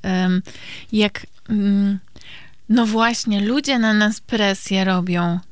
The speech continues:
e, na zasadzie, em, a jak to nas, u-, u-, łechta, na zasadzie, no, jestem z polecenia tam,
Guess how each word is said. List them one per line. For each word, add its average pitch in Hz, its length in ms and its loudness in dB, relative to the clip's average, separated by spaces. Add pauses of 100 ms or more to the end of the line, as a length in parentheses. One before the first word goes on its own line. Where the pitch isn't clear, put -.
(180)
e, 196 580 2
na 202 220 4
zasadzie, 196 840 0 (580)
em, 202 720 2 (560)
a 220 100 2
jak 220 240 2
to 233 120 -2
nas, 214 340 2 (440)
u-, 220 60 -4
u-, 196 180 -4 (160)
łechta, 196 640 -2 (680)
na 214 180 4
zasadzie, 208 760 -2 (440)
no, 226 460 2
jestem 226 400 0
z - 80 -4
polecenia 214 720 2
tam, 202 360 2